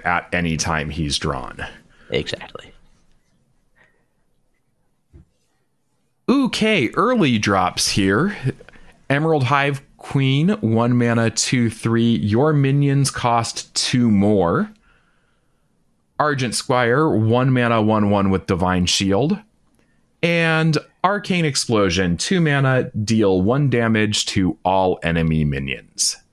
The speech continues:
Speaker 2: Hmm. So, uh, we definitely can't take the Hive Queen. It's just, it ruins us. Uh,
Speaker 1: Yes.
Speaker 2: the Argent Squire is fine, you know. Uh, I think,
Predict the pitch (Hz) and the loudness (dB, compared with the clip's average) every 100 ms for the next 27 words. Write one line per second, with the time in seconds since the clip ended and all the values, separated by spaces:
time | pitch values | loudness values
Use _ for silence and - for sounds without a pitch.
0 | _ _ _ _ _ _ - 87 92 - | _ _ _ _ _ _ -8 -8 -10 -18
1 | _ _ _ _ _ _ _ _ - - | _ _ _ _ _ _ _ _ -10 -2
2 | 117 110 104 - _ 175 165 - 95 73 | 0 0 -2 -4 _ -20 -14 -4 -2 -2
3 | 107 127 _ 135 131 139 135 135 104 101 | -6 -14 _ -2 0 2 0 0 0 -2
4 | - 82 - 90 - - - - - - | -4 -6 -4 -6 -6 -8 -10 -12 -12 -10
5 | - - - _ _ - - 101 87 76 | -8 -6 -8 _ _ -8 -6 -4 -2 -4
6 | 69 50 - - _ - - - - 95 | -4 -4 -4 -6 _ -20 -20 -20 -6 -2
7 | 95 87 92 113 98 - - - - - | 0 0 0 0 -2 -2 -4 -4 -10 -20
8 | - - - - - 110 101 98 101 - | -18 -18 -20 -20 -6 0 2 2 0 -2
9 | - - _ _ _ _ _ - 123 143 | -12 -20 _ _ _ _ _ -6 -2 -2
10 | 139 - 117 117 117 95 - - 78 90 | -4 -2 0 4 2 2 -4 -4 -2 0
11 | 87 98 92 - - - 78 - 92 - | -2 -4 -6 -10 -12 -8 -6 -6 -10 -14
12 | _ _ _ - - _ - 104 - - | _ _ _ -20 -20 _ -2 -2 0 -2
13 | 127 185 196 _ - - - | 0 0 -2 _ -18 -18 -18